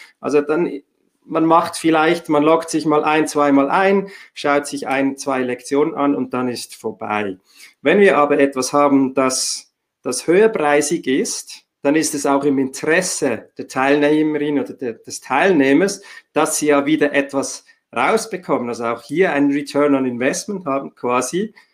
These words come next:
Also ich investiere einen wesentlichen Teil meines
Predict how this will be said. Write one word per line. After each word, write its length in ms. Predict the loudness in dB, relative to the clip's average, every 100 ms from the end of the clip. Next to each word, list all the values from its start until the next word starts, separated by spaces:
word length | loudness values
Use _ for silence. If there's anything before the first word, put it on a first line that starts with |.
| _
Also 240 | -6 -4 -2
ich 220 | 0 2
investiere 680 | 2 4 0 0 2 2 2
einen 480 | 2 6 4 2 -14 _ _ _
wesentlichen 840 | 2 2 2 -4 -8 -12 -4 -4 -2
Teil 680 | 0 2 4 4 2 0 -10 _ _
meines 840 | 0 4 4 2 -2 -8 -10 -16